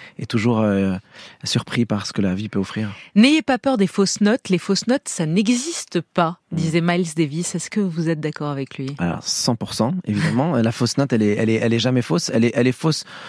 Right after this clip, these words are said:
Speaker 1: seulement peut-être en fonction de ce qu'il y a avant elle et après elle. Euh, une, un des exercices que je donnais à mes élèves lorsque j'étais, euh, prof au Conservatoire de Paris, euh, en impro, euh, c'est que je leur disais, faites n'importe quoi et ensuite essayez de lui donner du sens. C'est-à-dire, on, euh,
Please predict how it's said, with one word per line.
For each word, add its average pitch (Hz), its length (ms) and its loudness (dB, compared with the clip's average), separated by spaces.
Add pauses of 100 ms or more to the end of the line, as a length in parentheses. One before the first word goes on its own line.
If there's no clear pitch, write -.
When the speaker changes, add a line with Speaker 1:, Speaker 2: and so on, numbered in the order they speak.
Speaker 1:
seulement 147 380 4
peut-être 131 280 0
en 123 60 0
fonction 113 240 -2
de 120 80 2
ce - 80 -4
qu'il - 120 0
y - 20 4
a 107 100 0
avant 123 280 2
elle 156 180 2
et 110 100 4
après 139 240 -2
elle. 143 200 0 (720)
Euh, 98 1040 2 (540)
une, 143 280 6
un 151 120 2
des 147 160 2
exercices 131 360 -2
que - 100 -8
je 104 80 -4
donnais 113 200 2
à 131 60 2
mes 110 200 2
élèves 120 180 2
lorsque 113 260 -4
j'étais, 104 280 2
euh, 101 120 4
prof - 220 -4
au 110 40 -4
Conservatoire 110 360 -2
de 104 60 -2
Paris, 113 340 0
euh, 98 140 -2
en 104 120 -2
impro, 139 360 -2 (320)
euh, 107 80 0
c'est 117 140 -2
que - 20 0
je 107 60 -2
leur 123 80 2
disais, 120 160 -2
faites - 220 -4
n'importe 147 400 0
quoi 147 280 -2 (380)
et 123 100 4
ensuite 123 280 -2
essayez 131 220 0
de 117 40 -2
lui 117 80 0
donner 110 200 2
du 101 100 -2
sens. - 440 -4 (460)
C'est-à-dire, 113 420 0
on, 113 180 0 (300)
euh, 101 200 0